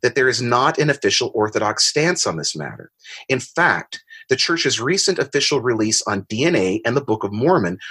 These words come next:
relies upon evolution to explain the challenge D N A research raises for the Book of Mormon's historicity.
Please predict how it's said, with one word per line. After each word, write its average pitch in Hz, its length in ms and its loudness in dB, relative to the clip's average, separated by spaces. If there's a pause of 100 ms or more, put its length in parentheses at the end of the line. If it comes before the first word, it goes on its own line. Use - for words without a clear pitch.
(160)
relies 113 560 4
upon 165 360 2
evolution 151 600 0
to 110 100 -4
explain 147 500 2
the - 60 2
challenge 127 640 0 (300)
D 139 220 0
N 185 80 2
A 170 100 4
research 143 540 0
raises 120 360 2
for 117 140 -4
the 120 80 -2
Book 107 200 -2
of 110 60 -8
Mormon's 101 420 0
historicity. 113 680 0